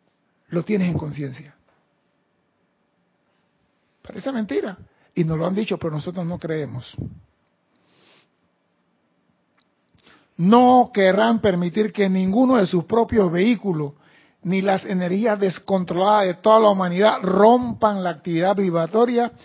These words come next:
que los ha sintonizado con la primera causa universal, la naturaleza de amor,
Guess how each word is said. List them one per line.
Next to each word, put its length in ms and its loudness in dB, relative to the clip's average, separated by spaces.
que 140 -2
los 200 -2
ha 160 -6
sintonizado 840 -4
con 160 -8
la 100 -8
primera 400 -8
causa 380 -8
universal, 760 -12
la 180 -10
naturaleza 680 -8
de 120 -8
amor, 460 -4